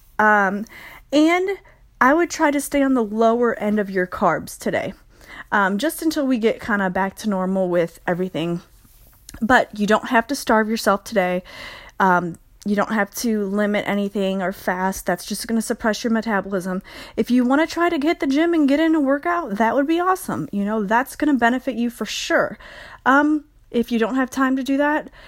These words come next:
and you're running around shopping and, and doing all the Black Friday stuff, that's good too.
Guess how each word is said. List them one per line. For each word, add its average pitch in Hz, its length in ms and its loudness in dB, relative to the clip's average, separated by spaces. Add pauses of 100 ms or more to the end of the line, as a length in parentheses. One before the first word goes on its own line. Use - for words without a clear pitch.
(140)
and 220 140 2
you're 180 160 -2
running 196 240 0
around 254 320 0
shopping 285 720 0
and, 175 320 -2
and 196 160 0
doing 220 220 0
all 233 100 2
the 214 80 -8
Black 226 260 0
Friday 233 360 0
stuff, 285 320 -4
that's 214 340 -4
good 269 240 0
too. 180 380 -4